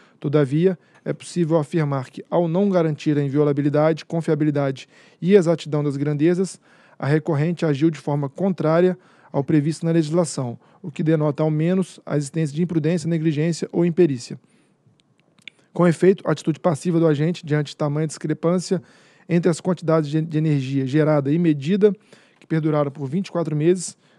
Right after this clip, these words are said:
demonstra claramente que houve imprudência e negligência na operação e manutenção dos S M Fs. Especificamente sobre esse aspecto, é relevante mencionar a inexistência do event log, sobre a qual a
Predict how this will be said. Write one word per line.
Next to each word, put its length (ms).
demonstra 340
claramente 540
que 80
houve 160
imprudência 480
e 20
negligência 540
na 100
operação 480
e 40
manutenção 680
dos 180
S 240
M 160
Fs. 340
Especificamente 760
sobre 140
esse 140
aspecto, 520
é 60
relevante 460
mencionar 400
a 40
inexistência 680
do 200
event 320
log, 400
sobre 240
a 60
qual 260
a 140